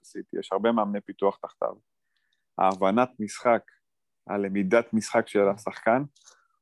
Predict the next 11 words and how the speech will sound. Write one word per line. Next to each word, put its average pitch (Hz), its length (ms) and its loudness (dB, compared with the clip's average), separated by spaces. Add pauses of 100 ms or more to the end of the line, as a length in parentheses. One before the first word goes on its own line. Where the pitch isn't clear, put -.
(120)
הוא 104 140 -4
שם 127 260 2
לו 107 120 4
מוח, 113 540 2 (1080)
וכשאתה 101 240 -2
מפתח 120 420 2
לו 117 80 2
את 107 100 -4
המוח 117 280 2
בגיל 101 340 -6
כזה, 110 360 0